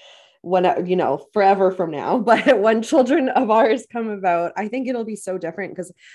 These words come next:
our parents just didn't have the tools to guide us through that. I feel my mom had some understanding of these things 'cause she also experienced them, but it wasn't in the same way that I'll be able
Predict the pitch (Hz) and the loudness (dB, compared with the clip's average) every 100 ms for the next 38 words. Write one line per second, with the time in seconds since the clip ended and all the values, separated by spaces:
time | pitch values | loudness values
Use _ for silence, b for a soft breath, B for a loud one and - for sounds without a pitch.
0 | B B 190 180 180 202 - 240 233 233 | B B -4 0 0 0 0 -2 0 0
1 | 214 196 208 - 151 165 240 - 220 233 | 0 -2 -6 -6 -4 -2 -4 -6 -4 -2
2 | 226 247 - 247 247 262 277 - - 254 | -2 -4 -8 -10 -6 -4 -6 -6 -8 -6
3 | 285 294 294 294 B B B 196 202 226 | -4 -2 -4 -6 B B B -2 0 0
4 | 226 208 - _ - - 196 190 180 - | 0 -2 -6 _ -14 -6 0 0 -2 -12
5 | _ - - 202 208 233 226 247 254 247 | _ -16 -4 0 0 -2 -4 -4 -4 -6
6 | 226 214 233 233 226 214 226 226 226 226 | -8 -6 -6 -6 -8 -8 -10 -8 -8 -8
7 | - 196 - 175 - - 214 208 - 220 | -8 -10 -6 -4 -4 -4 -6 -6 -6 -4
8 | 220 226 220 - 233 240 214 175 165 B | -2 -4 -6 -8 -6 -4 -4 -2 -4 B
9 | B B B _ 202 202 - - - 196 | B B B _ 0 0 -2 -16 -8 -2
10 | 220 277 277 247 226 190 185 180 180 175 | 0 0 -2 -2 -4 -6 -4 -6 -6 -4
11 | 170 170 175 - 160 156 156 156 160 | -4 -6 -6 -6 -6 -6 -8 -8 -12